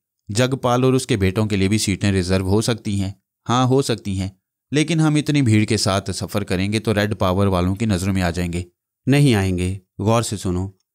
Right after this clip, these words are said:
जगपाल और उसके बेटे हमसे पहले इस तहखाने से निकलेंगे, उनकी सीटें दूसरे कंपार्टमेंट में होंगी। सफ़र के दौरान वो हमसे कोई ताल्लुक नहीं रखेंगे। इस्तंबुल पहुंचकर हम एक हो जाएंगे। तुम मेरा काम बढ़ा रही हो, इसके बगैर दोस्ती मुमकिन नहीं। वक्त ज़ाया ना करो,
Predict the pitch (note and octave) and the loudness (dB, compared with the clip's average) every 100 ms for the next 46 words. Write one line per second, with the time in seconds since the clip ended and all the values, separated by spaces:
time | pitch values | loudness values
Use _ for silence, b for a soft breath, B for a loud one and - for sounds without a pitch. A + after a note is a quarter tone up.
0 | _ - B2 A#2+ A#2 B2+ C#3+ C#3+ C3+ C3+ | _ -4 -2 0 0 2 2 2 0 0
1 | G#2 F#2+ A2 F#2+ F#2+ G#2+ G2 G2+ G#2+ G#2+ | 2 2 2 2 0 0 0 2 0 0
2 | G2 G#2 G2 G2 F#2 F2 F2+ F2+ F2+ F2+ | 0 0 0 0 -2 -2 -2 -2 -2 -6
3 | _ - A#2+ C3+ C3 G2+ A2+ G2+ G2 G#2 | _ -2 0 0 0 0 0 0 0 -2
4 | A2 G#2+ F#2+ F#2+ F2 G2+ G2 G#2 G2+ G2 | 0 0 2 0 0 -2 -2 -2 -2 -2
5 | F2+ F2 F2+ _ _ _ - D3+ D3 F#3 | -2 -4 -8 _ _ _ -6 -2 0 0
6 | F3 A2 A2 A#2 A2+ A2 G2+ A2 G#2 G#2 | 2 4 4 4 2 2 2 0 0 2
7 | G2 F#2 F#2+ F#2 G2 F#2 - F2+ F2+ F#2+ | 2 0 0 0 0 -2 -2 -2 -2 -6
8 | _ - G#2+ A#2 G2+ G#2 G2 F#2 F2+ - | _ -4 -2 0 2 2 2 0 0 -2
9 | F#2 F#2 - G#2+ G#2 G2+ G2 F2 F2+ F2 | -2 -2 -2 0 2 2 0 2 0 0
10 | F2 - _ _ - E3+ E3+ D#3 - A#2 | -4 -8 _ _ -2 2 4 2 2 2
11 | A#2 G#2 F#2 G#2 A#2 G#2+ G2 F#2+ _ _ | 2 4 4 4 4 4 2 -2 _ _
12 | _ - B2+ - D3+ B2+ B2+ A2+ G2 G2 | _ -2 0 2 2 2 2 2 2 2
13 | A2+ G#2 F#2+ F#2 F#2 F2+ F2 F2+ - - | 2 2 2 0 0 0 -2 -6 -6 -4
14 | G#2+ G#2+ F#2 F2+ F#2 F#2 F2+ F2+ | -2 -2 -2 0 -2 -2 -4 -6